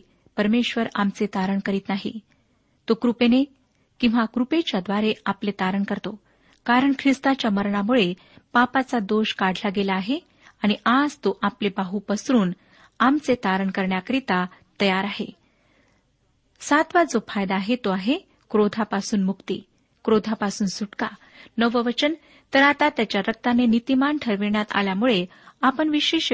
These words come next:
करून त्याच्याद्वारे देवाच्या क्रोधापासून तारले जाणार आहोत."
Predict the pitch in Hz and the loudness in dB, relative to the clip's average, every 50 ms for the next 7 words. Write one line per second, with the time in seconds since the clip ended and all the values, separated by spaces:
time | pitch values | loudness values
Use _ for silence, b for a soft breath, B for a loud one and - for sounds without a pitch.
0 | 220 - - 202 214 214 208 - 202 190 - - 202 180 - 214 214 220 226 202 | -4 -2 -2 -2 0 -2 0 -2 -2 -4 -2 -4 -6 -4 -2 -2 -2 -2 -2 -2
1 | 180 226 226 240 262 262 269 269 - 269 254 254 - 220 208 202 208 214 220 - | 0 0 0 2 2 0 -2 -2 -2 -4 -4 -4 -2 -2 -2 -2 -2 -4 -6 -4
2 | - 196 190 - 226 208 202 - - 190 190 202 202 196 196 190 - 196 185 180 | -4 -4 -4 -2 -2 -2 -2 0 0 0 0 0 -2 -2 -4 -2 -2 -2 0 0
3 | 190 190 190 196 185 208 170 202 | 0 0 -2 -4 -6 -8 -10 -10